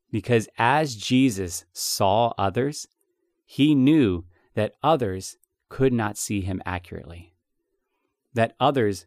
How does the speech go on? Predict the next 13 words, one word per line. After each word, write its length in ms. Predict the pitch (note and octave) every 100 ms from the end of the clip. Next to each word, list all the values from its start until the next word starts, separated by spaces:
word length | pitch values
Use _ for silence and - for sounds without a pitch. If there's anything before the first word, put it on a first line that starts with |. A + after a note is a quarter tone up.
| _
were 220 | G#2 A2+
dismissing 600 | G#2 G#2+ - G2+ - F#2+
him, 280 | D#2+ F2+ F2 - _ _ _ _ -
that 200 | A#2 -
others 360 | C3+ D3 C#3 G2+
were 240 | G#2 C3
misrepresenting 880 | B2+ B2 - A#2 G2+ G2+ - F2 F2
him. 300 | D#2+ F2+ F2 _ _ _ _ _
In 120 | - G#2+
other 180 | A2+
words, 320 | G#2+ F#2+ F2+ - _ _ _
he 360 | - - D#3 E3
saw 520 | - D#3+ D3 A#2